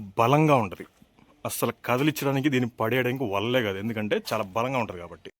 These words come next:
కదా? కట్టుబడి కట్టిన తరువాత స్లాబ్ వేసుకోవాలి ఎక్కడైనా సరే. సిటీలో ఈ ప్రాసెస్ని అస్సలు అవ-, ఆ, మొదలు పెట్టరు, ఎందుకనో నాకు అర్థం కాదు. హడావిడిగా ఐదు ఫ్లోర్లు, పది ఫ్లోర్లు, ఇరవై, ముప్పై అలా ఫ్లోర్స్ అన్నీ వేసుకుంటూ పోతారే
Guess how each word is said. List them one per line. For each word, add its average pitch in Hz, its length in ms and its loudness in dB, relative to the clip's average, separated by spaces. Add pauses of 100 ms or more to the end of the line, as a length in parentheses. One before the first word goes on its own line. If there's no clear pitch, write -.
(180)
కదా? 127 120 2 (520)
కట్టుబడి 147 480 6
కట్టిన 127 260 2 (140)
తరువాత 110 380 0 (380)
స్లాబ్ 120 320 4
వేసుకోవాలి 107 360 -2
ఎక్కడైనా 107 400 -2
సరే. 90 100 -6 (100)
సిటీలో 175 380 4 (260)
ఈ - 20 2 (100)
ప్రాసెస్ని 139 460 0 (500)
అస్సలు 143 300 0
అవ-, 160 200 4 (120)
ఆ, 123 40 4 (800)
మొదలు 139 220 2
పెట్టరు, 120 220 2
ఎందుకనో 120 260 -2
నాకు 95 160 -6
అర్థం 110 200 -8
కాదు. 95 120 -6 (140)
హడావిడిగా 160 520 4 (760)
ఐదు 147 160 2
ఫ్లోర్లు, 165 360 0 (200)
పది 123 220 0
ఫ్లోర్లు, 160 320 0 (120)
ఇరవై, 156 240 2 (120)
ముప్పై 175 200 -2 (300)
అలా 135 120 -2 (380)
ఫ్లోర్స్ 214 320 6
అన్నీ 220 200 4
వేసుకుంటూ 214 340 4 (100)
పోతారే 180 320 2